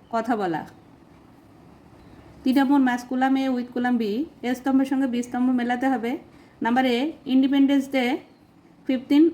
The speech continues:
আগস্ট। নাম্বার বি, রিপাবলিক ডে টোয়েন্টি সিক্স জানুয়ারি। নাম্বার সি, নেতাজি's বার্থডে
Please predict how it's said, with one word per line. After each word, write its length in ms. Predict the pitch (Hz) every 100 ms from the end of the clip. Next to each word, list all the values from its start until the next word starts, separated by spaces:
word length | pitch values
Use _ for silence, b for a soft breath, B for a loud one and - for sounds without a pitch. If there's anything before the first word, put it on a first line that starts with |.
| -
আগস্ট। 440 | 240 220 - - - _ _ _ _ _ _ - _ - - - - - - - - - - - - - - - -
নাম্বার 180 | 240 254
বি, 220 | 254 262
রিপাবলিক 500 | 247 247 277 262 277
ডে 280 | 240 247 277 381 - - _ _ - _ -
টোয়েন্টি 240 | 247 247
সিক্স 360 | 254 277 269 214
জানুয়ারি। 460 | 247 247 220 180 - - - _ _ _ _ _ - - _ - - - - - - - - - -
নাম্বার 200 | 240 269
সি, 260 | 285 247
নেতাজি's 500 | 277 254 269 269 277
বার্থডে 580 | 247 247 247 240 240 339